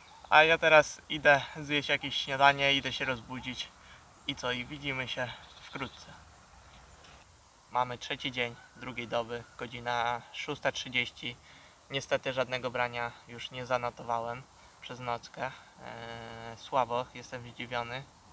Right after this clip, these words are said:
Miałem nadzieję, że jednak pojedzie na którejś wędce. E, natomiast, e, nic kon-, kompletnie się nie wydarzyło, nawet pika spałem jak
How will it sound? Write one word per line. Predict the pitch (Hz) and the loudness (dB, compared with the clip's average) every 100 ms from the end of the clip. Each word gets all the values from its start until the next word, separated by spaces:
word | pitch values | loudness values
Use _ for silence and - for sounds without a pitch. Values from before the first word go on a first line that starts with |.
| - | -14
Miałem | 123 120 | -8 -8
nadzieję, | 117 117 120 120 | -10 -12 -8 -8
że | 117 | -6
jednak | 120 117 117 123 - - - - - | -6 -6 -8 -14 -18 -20 -20 -18 -2
pojedzie | 127 120 123 | 0 0 -2
na | 120 | -6
którejś | - 123 113 | -8 -10 -10
wędce. | 117 127 127 - - 143 143 - - - - - | -2 -2 -2 -8 0 0 0 -18 -20 -20 -20 -8
E, | 120 120 117 120 | -4 -4 -4 -6
natomiast, | 120 127 131 127 123 123 - - 120 | -6 -4 -4 -2 -2 -2 -12 -14 -10
e, | 120 120 | -10 -8
nic | 131 123 - - - - - | -10 -10 -14 -16 -20 -20 -10
kon-, | 139 123 - - - - | -8 -8 -14 -20 -20 -12
kompletnie | 135 120 131 123 123 | -12 -2 -2 -2 -10
się | - | -10
nie | 120 | -12
wydarzyło, | 117 117 120 113 123 | -10 -8 -8 -2 -2
nawet | 120 117 120 - | 0 -2 -4 -10
pika | 123 - 117 117 - - - - | -12 -4 -6 -6 -20 -20 -20 -20
spałem | - 123 120 117 | 0 4 4 2
jak | 117 117 | -4 -8